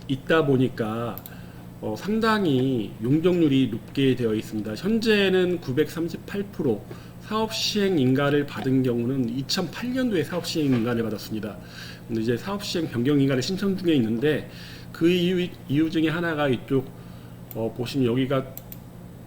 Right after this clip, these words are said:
상당히 상업 지역 중에서 이제 가장 메인 상권 중에 하나라고 보시면 됩니다. 이쪽을 배제하고 사업을 진행할 것으로 보여지고요.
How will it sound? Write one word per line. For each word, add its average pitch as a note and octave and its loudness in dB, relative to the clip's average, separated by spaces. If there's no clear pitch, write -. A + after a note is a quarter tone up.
상당히 G#3 2
상업 A#3 -4
지역 - -2
중에서 C#3 0
이제 A2 -2
가장 A#2 -2
메인 D3+ 4
상권 C#3+ 0
중에 A#2+ 0
하나라고 D3 -2
보시면 A#2 -2
됩니다. G#2+ -4
이쪽을 D#3 4
배제하고 D3 0
사업을 F3+ -2
진행할 C#3 0
것으로 C#3+ 0
보여지고요. C3 2